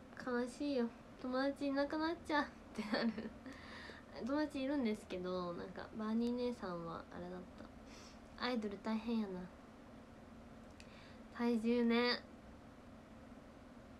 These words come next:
だから私、あの、何？どれくらい前かな？一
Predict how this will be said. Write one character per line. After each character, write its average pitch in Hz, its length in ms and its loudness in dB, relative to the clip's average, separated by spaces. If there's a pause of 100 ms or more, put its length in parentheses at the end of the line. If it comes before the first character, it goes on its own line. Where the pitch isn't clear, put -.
(1040)
だ 320 100 6
か 277 100 12
ら 254 180 12
私、 240 300 6
あ 254 80 8
の、 247 440 4 (800)
何？ 208 420 2 (140)
ど 247 160 2
れ 320 100 6
く 403 120 4
ら 427 160 10
い - 20 6
前 415 220 6
か 226 100 4
な？ 202 460 2
一 247 180 -4